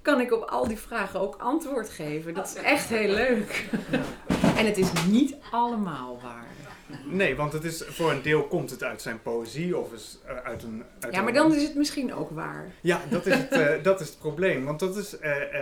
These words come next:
Speaker 2: eh, je hebt, eh, eh, je hebt de fantastische kans gehad om Kampert zelf vragen te stellen. Ehm, eh, je hebt, we, we weten al heel veel, hij heeft veel interviews gegeven.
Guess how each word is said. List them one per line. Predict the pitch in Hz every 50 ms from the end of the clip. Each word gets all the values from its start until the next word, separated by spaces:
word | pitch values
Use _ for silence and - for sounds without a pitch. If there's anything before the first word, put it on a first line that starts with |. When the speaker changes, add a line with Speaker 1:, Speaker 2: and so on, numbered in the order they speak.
| 131 135
Speaker 2:
eh, | 127 - 139
je | 127
hebt, | 135 156 165 165 - - - -
eh, | 156 139 131 127
eh, | 123 - - 131 127 123 120 117 117 113 110 - - - - - - - - - - - _ _ - - - -
je | - 139 131
hebt | 135 160 180 185 -
de | 139
fantastische | - 143 127 - 180 180 - - 131 - -
kans | - 165 156 151 147 -
gehad | - 113 107 120 127 127 - -
om | - 113 107 107 107 -
Kampert | - - 120 107 - 110 - -
zelf | - - 117 123 147 175 - - - - - - - - - -
vragen | - - 165 160 170 170 170 175
te | 170 170
stellen. | 156 - - - 160 160 165 185 233 - - - - - - - - - - - - - - - - - -
Ehm, | 160 156 151 147 143 139 135 131 135 131 127 120 123 127 120 - - - - - - - - - - - _ _ - _ -
eh, | - 127 120 113 110 110 110 110 110 113 117 120 123 131 131 -
je | - 143 123 123
hebt, | 117 117 113 - - - - - - 120 - - - 131
we, | 127 - -
we | 120 123 113
weten | 107 95 101 107 127 117
al | 120
heel | 120 123 127
veel, | 123 135 123
hij | 120 113
heeft | 107 104 -
veel | - 117 117
interviews | 123 143 151 151 - - - 165 160 156
gegeven. | - 170 151 - 156 156 160 156 - 208